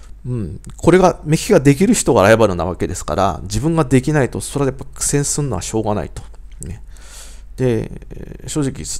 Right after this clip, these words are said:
いや、そ-、そこまで今からできるようになるのかどうか疑問だなっていうんであれば、まあ、逆に初心者のピコピコ調べてもね、えー、他、他が似たり寄ったりの人しかいない、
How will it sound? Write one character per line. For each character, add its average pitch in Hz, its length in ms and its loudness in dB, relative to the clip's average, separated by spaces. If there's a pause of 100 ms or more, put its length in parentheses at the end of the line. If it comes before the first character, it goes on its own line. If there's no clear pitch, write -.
(100)
い - 20 -6
や、 110 80 -4
そ-、 - 240 -6
そ 135 140 -4
こ 139 120 -2
ま 156 120 4
で 110 100 2
今 101 200 0
か 78 120 -4
ら 73 100 -6
で 98 140 -4
き 117 100 -4
る 123 40 0
よ 113 40 -2
う 95 40 -4
に 90 60 -4
な 92 60 -2
る 85 40 -4
の 82 60 -8
か 82 100 -6
ど 85 100 -8
う - 20 -8
か - 140 -12
疑 92 100 -6
問 117 180 -4
だ 113 120 2
な 127 80 2
っ 127 100 -6
て 101 100 -8
い 104 40 -6
う 110 60 -4
ん 131 40 -6
で 127 80 0
あ 120 60 4
れ 156 80 2
ば、 147 320 4 (520)
ま 147 60 0
あ、 127 40 0
逆 117 180 2
に 101 260 -4 (180)
初 - 140 -8
心 113 160 -2
者 90 120 -2
の 87 100 -6
ピ - 120 -8
コ 117 80 -4
ピ - 80 -12
コ 95 100 -6
調 107 200 0
べ 104 100 -2
て - 120 -8
も 60 120 -12
ね、 110 320 -6
え 57 560 -10
ー、 - 180 -12 (460)
他、 - 100 -4
他 117 280 0
が 139 80 6 (180)
似 127 160 2
た 113 140 4
り 117 60 4
寄 101 80 2
っ - 20 -2
た - 160 0
り 117 80 0
の 101 80 -4
人 - 160 -8
し - 100 -6
か 98 100 -2
い 104 100 -2
な 117 120 -2
い、 139 220 0